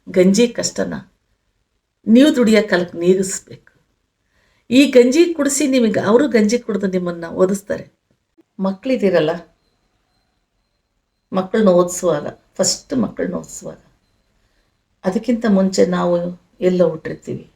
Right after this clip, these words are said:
ನಮ್ಮ ಯಜಮಾನ ಎಲ್ಲ ಹುಟ್ಟಿರ್ತಾನೆ. ಎಲ್ರು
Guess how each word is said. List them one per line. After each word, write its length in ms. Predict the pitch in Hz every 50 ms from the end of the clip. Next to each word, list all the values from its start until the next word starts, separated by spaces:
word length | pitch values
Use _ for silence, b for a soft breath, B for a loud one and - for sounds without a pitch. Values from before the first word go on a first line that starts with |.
| _ -
ನಮ್ಮ 160 | 202 185 175 175
ಯಜಮಾನ 400 | 160 156 160 156 165 156 156 156 151
ಎಲ್ಲ 160 | 147 147 143
ಹುಟ್ಟಿರ್ತಾನೆ. 580 | 143 135 - - - _ _ - - - _ _ _ _ _ _ _ _ _ _ _ _ _ _ _ _ _ _ _ _ _ _ _ _ _ _ _ _ _ _ _ _ _ _ _ -
ಎಲ್ರು 420 | - 175 165 160 156 160 160 160